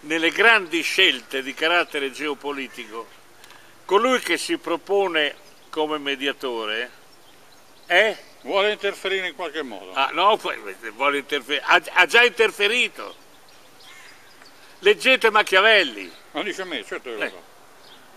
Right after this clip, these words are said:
Speaker 1: Chi è che si propone come mediatore? Chi ha provocato il danno? Ah, proseguo. Alla pubblicazione della nota, Londra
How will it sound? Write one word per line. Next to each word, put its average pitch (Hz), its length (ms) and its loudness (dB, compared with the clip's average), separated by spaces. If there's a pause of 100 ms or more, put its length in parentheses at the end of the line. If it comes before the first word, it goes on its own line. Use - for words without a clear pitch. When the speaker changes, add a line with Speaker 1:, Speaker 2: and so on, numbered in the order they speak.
(260)
Speaker 1:
Chi 269 120 -2
è 254 180 6
che 160 420 0 (440)
si 196 200 -8
propone 180 800 0 (560)
come 170 400 0
mediatore? 143 840 -4 (140)
Chi 254 160 2
ha 233 100 8
provocato 233 680 4
il 220 120 -4
danno? 143 580 2 (1400)
Ah, 170 260 0
proseguo. 139 640 0 (1300)
Alla 202 240 6
pubblicazione 240 680 0
della 160 220 2
nota, 160 640 4 (880)
Londra 180 560 2